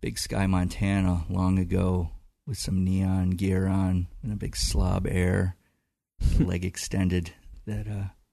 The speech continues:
Speaker 1: my parents had gotten made as a poster at some <laughs> point. It's
Speaker 2: Really?
Speaker 1: out there, yeah.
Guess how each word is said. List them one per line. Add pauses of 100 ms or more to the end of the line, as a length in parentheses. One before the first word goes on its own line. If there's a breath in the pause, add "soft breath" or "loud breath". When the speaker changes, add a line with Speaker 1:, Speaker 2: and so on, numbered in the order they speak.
(440)
Speaker 1:
my
parents
had
gotten
made
as
a
poster
at
some
<laughs>
point. (320)
It's
Speaker 2:
Really?
Speaker 1:
out
there,
yeah.